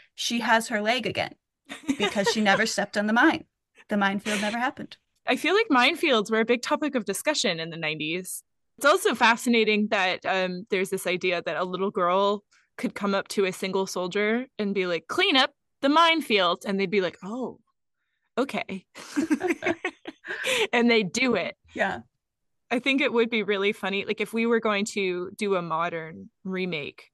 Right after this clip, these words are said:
Speaker 2: of Captain Planet, um, and, and, and kind of adjust it to today's environmental narrative.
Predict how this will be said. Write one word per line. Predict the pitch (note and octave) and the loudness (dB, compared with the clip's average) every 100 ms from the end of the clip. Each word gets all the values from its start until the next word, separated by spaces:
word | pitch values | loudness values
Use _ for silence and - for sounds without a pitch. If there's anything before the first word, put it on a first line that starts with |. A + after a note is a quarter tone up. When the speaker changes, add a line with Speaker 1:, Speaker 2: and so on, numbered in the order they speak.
| - | -4
Speaker 2:
of | F#3+ F3 - | -2 -2 -6
Captain | - - - D#3+ - | -6 -6 -6 -12 -10
Planet, | F#3 E3 D#3 - - - | -6 -6 -6 -10 -12 -6
um, | F#3 E3+ D3+ - - | -2 -2 -4 -8 -4
and, | G#3 F#3 E3+ - - | -2 -2 -4 -8 -4
and, | F#3+ F3 - | -4 -4 -4
and | F#3+ E3+ | -6 -6
kind | - G#3 | -4 -2
of | F#3 | -2
adjust | E3+ F#3+ F#3 - | -2 -2 -2 -8
it | - | -6
to | F#3+ | -6
today's | G3 E3+ E3+ E3+ F3+ | -4 0 0 -2 -6
environmental | F3 E3 F3 D#3 F3 | -8 -8 -8 -10 -10
narrative. | E3 D#3+ E3 E2+ F#2+ | -8 -6 -8 -8 -10